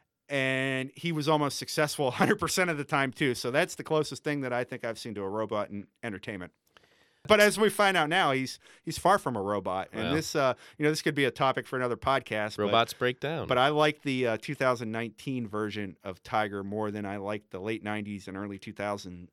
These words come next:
Speaker 1: version of Tiger because, because
Speaker 2: He's
Speaker 1: he, he feels like a, a, a, a human.
Speaker 2: He is.
Speaker 1: And he's actually relatable now to a lot of us.
Speaker 2: Yeah.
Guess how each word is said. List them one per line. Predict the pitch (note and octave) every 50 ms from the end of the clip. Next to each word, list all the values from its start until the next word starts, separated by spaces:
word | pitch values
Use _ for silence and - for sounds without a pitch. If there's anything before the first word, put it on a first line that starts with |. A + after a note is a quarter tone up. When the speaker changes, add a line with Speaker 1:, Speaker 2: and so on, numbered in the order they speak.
| _ _ _ _ _ _ -
Speaker 1:
version | G#2 - A#2 A2 G2 - G2+
of | F2+ -
Tiger | - G2 F#2+ G2 F#2+ F#2+
because, | F2 F#2 F2+ G#2 G2 - - - - - - - _ _ _ _ _ _ _
because | - - - E3+ D3+ C3 -
Speaker 2:
He's | - C#3+ -
Speaker 1:
he, | B2
he | C#3+ C#3
feels | A#2 - - C#3+ C3+ C3 -
like | C3 A#2 A#2 A2
a, | A2 G#2+ G2+ - -
a, | A#2+ A#2+ A2 - - A#2
a, | A2+ - - G#2
a | A2 G2+
human. | - - D#3+ D3+ C#3+ C#3+ C3+ C3 B2+ A2 -
Speaker 2:
He | A#2+
is. | B2+ - - - G2+ - -
Speaker 1:
And | A#2+ A#2 A2 A2+ A2+ A2 A2 A2 - - _ _ _
he's | - A#2+ C3 G#2
actually | A#2+ A#2 A2+ - - C3 A#2 G#2 - _ _ -
relatable | B2 A#2+ A#2 B2+ C#3 D3+ C3+ B2 G#2 F2+
now | F#2 F#2 F2+ F2+
to | - -
a | F#2+ F2
lot | F#2 F#2 F2
of | E2
us. | F2 F#2 - - - - _ _ _ _ _ -
Speaker 2:
Yeah. | F#2+ C3+ F3+